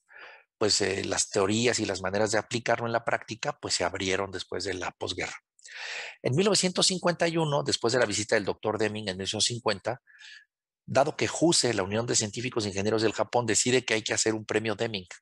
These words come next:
para premiar a las mejores organizaciones que aplican mejor control de calidad y que además son capaces de tener un modelo, digamos, de involucramiento hacia toda la organización, porque se nace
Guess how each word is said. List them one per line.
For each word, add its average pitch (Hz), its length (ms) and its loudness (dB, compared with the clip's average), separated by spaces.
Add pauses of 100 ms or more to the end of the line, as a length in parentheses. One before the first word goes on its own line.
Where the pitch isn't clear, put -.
(180)
para - 240 -2
premiar 104 320 0
a - 20 0
las 127 140 -2
mejores 120 320 0
organizaciones 110 640 -2
que - 100 -2
aplican 123 680 -2 (380)
mejor 110 320 2
control 104 320 0
de 117 100 -2
calidad 123 420 0 (480)
y 107 80 -8
que 110 120 2
además 113 440 4
son 139 240 0
capaces 151 680 0
de 117 120 -6
tener 117 260 -4
un 127 120 -2
modelo, 113 520 4 (380)
digamos, 113 480 0
de 107 60 2
involucramiento 104 680 0
hacia 110 220 2
toda 113 300 -2
la 120 80 4
organización, 135 680 -2
porque - 200 -8
se 110 120 0
nace 104 360 0